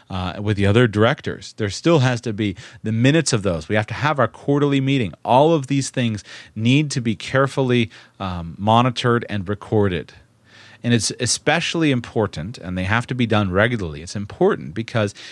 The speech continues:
if they're not being done, you lose the benefits of the corporation. If you wind up in a situation where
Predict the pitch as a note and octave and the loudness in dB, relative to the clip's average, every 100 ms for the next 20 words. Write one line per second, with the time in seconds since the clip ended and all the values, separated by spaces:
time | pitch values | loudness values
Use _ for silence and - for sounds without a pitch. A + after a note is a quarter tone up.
0 | - - C3+ C#3 A#2+ A#2 E3 - C#3+ C3+ | -8 -2 0 2 2 4 2 2 0 2
1 | A2 F#2+ E3 A2+ A1 G1+ _ _ - _ | 2 2 2 0 -6 -16 _ _ -20 _
2 | - B2+ C3 C#3 B2+ A#2 D#3+ F#3+ F3 B2 | -10 0 6 6 8 6 6 6 2 2
3 | A#2+ A#2 A#2+ C3+ A2 - G2 G2 G#2 - | 2 4 2 2 -2 -4 -6 -6 -4 -6
4 | F#2+ - B2 A3 E2+ D2 - G2 G2+ G2+ | -4 -4 -4 -4 -6 -8 -8 -2 2 4
5 | G#2+ A2+ G2+ G2 A2 F#2 F#2 A#2 - A2 | 4 4 0 -2 -4 -4 -2 -2 -2 0
6 | G2+ | 0